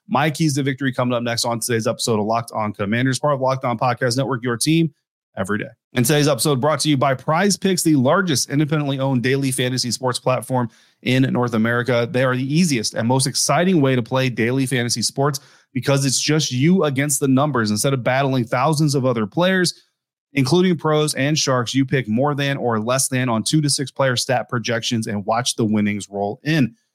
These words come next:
Prize Picks is really simple to play. I can make my picks and submit my entry in less than sixty seconds, and they offer quick withdrawals, easy gameplay, and an enormous selection of players and stat types are what making Prize Picks the number one daily fantasy sports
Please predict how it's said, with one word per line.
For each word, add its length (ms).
Prize 240
Picks 220
is 100
really 180
simple 260
to 60
play. 360
I 140
can 120
make 160
my 160
picks 240
and 80
submit 260
my 160
entry 280
in 160
less 220
than 120
sixty 340
seconds, 420
and 120
they 40
offer 280
quick 260
withdrawals, 500
easy 240
gameplay, 460
and 140
an 60
enormous 460
selection 380
of 60
players 320
and 80
stat 280
types 280
are 140
what 180
making 340
Prize 260
Picks 220
the 80
number 260
one 200
daily 280
fantasy 360
sports 340